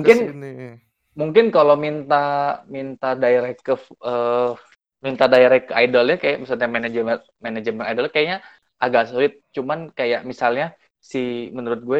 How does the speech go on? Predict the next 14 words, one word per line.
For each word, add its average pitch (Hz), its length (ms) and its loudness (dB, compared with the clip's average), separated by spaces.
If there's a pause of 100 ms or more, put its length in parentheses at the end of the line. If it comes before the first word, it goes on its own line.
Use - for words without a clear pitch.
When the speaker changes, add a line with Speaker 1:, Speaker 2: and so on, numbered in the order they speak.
Speaker 2:
yang 139 140 -8
bakal 117 300 -2
terjadi 113 380 -2
itu 147 140 -4
kayak 117 220 -2
misalnya 117 380 -4 (320)
Kang 127 160 -2
Ridwan 127 320 0
Kamil 147 320 -4
ternyata 131 520 -2
suka 143 280 -8
nonton 135 800 -4
Twice. 165 380 0 (400)
Nah, - 240 -2